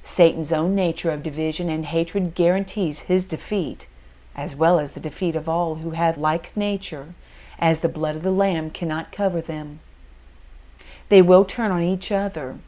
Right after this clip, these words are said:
Some beings never learn, spirits or people. Revelation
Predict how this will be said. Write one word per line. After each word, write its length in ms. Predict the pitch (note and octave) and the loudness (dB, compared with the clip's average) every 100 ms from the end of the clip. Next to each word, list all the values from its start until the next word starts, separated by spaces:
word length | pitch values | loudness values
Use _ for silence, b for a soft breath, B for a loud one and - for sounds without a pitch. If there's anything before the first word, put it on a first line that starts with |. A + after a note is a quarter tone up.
| - - - - - | -20 -20 -20 -20 -10
Some 360 | - F#3+ F#3+ D#3+ | -2 0 0 0
beings 420 | D#3 D#3 D#3 - | -2 -4 -6 -6
never 340 | D#3 D#3 F3+ | -4 -2 -2
learn, 480 | G3+ G#3 E3 D#3 D3+ - - - - - - - - | -2 -2 -4 -6 -12 -18 -20 -20 -20 -20 -20 -20 -20
spirits 800 | - - - E3+ D3+ D#3+ - - - - - - | -14 -6 0 0 -2 -8 -12 -16 -18 -20 -6 -2
or 140 | F#3 | 0
people. 580 | F3+ F3 D3 D#3 D3 D3+ - - - - - - - - - b b b b - | -2 -8 -8 -10 -12 -14 -20 -20 -20 -20 -20 -20 -20 -20 -20 b b b b 2
Revelation 960 | F3 E3 F#3+ F3 D#3+ - D3+ C3 | 4 6 8 6 4 -4 -8 -8